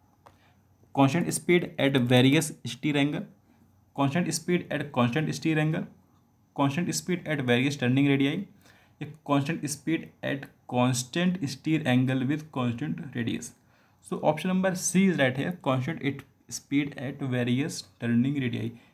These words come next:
In constant speed test, the vehicle is driven with constant speed at various turning radii.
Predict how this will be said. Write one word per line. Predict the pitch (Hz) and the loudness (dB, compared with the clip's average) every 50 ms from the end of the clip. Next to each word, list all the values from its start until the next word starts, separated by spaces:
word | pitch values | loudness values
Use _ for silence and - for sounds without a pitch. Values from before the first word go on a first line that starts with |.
| _ _ | _ _
In | 139 139 139 139 | -2 -2 -2 0
constant | 135 139 123 - 202 202 190 | 0 -2 0 2 0 0 0
speed | - - - 127 117 120 | -4 -2 -2 -2 -2 0
test, | - - - - 143 | -2 -6 -6 -2 0
the | 143 131 | 0 2
vehicle | 113 123 120 117 117 - 175 160 - | 4 4 4 4 4 -2 -4 -4 -2
is | 143 147 131 | -2 -2 -2
driven | 113 - 123 120 127 143 147 131 | -2 0 0 2 2 2 0 0
with | 127 143 139 139 - _ | 0 0 -2 -4 -12 _
constant | - 127 123 123 120 120 - 160 160 160 - 120 | -2 0 0 0 0 0 -4 -6 -8 -6 -8 -10
speed | - - - - 127 120 117 117 - - _ _ _ _ _ _ _ | -10 -10 0 4 4 4 4 2 -6 -12 _ _ _ _ _ _ _
at | 139 139 135 | -10 -8 -6
various | 123 123 117 117 117 123 151 175 - | -2 -2 0 0 2 0 0 -2 -6
turning | - - 123 113 117 139 170 175 | -4 -2 2 4 4 4 4 0
radii. | 147 - - - - | -2 -2 -4 -6 -10